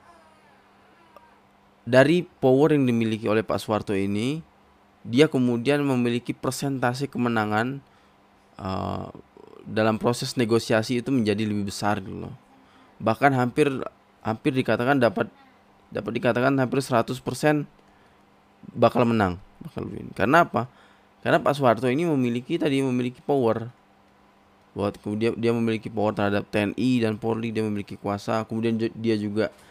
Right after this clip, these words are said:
eh, memiliki akses terhadap, eh, finansial gitu.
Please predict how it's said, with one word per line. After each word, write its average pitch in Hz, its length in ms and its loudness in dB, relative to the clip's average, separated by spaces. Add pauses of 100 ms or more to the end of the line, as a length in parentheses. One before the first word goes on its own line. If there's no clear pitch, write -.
(360)
eh, 104 380 2
memiliki 104 580 -2
akses - 320 -6
terhadap, 110 380 0 (340)
eh, 92 220 -4
finansial 113 920 -2 (1120)
gitu. 107 260 -18